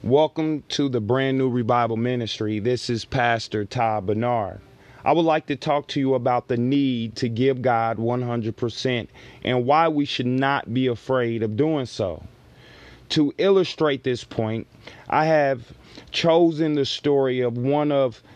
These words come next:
Israel kings who learned why it was important to give God your all. The king name is Asa. Asa, according to the Hebrew Bible, was the third king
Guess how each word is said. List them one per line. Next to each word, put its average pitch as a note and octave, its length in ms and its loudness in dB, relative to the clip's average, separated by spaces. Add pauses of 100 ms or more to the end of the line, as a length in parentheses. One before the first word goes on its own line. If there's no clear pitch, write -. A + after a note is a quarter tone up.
(220)
Israel C3+ 680 2
kings A2+ 720 -2 (360)
who D3+ 180 2
learned C3+ 440 0
why C3+ 480 2
it C3+ 100 2
was C#3 220 0
important B2 580 0
to B2 100 -4
give A#2 260 0
God A2+ 340 0
your - 160 -2
all. A#2+ 460 2 (280)
The A2 180 0
king C3+ 500 2
name A#2 520 -2 (220)
is A#2 300 -2
Asa. C#3+ 540 0 (1000)
Asa, D3 640 2
according D3+ 680 0
to C#3 300 -2
the C3+ 100 -2
Hebrew C#3 460 -2
Bible, B2+ 460 0
was B2+ 180 0
the A#2+ 80 0
third D#3 500 2
king A#2+ 640 0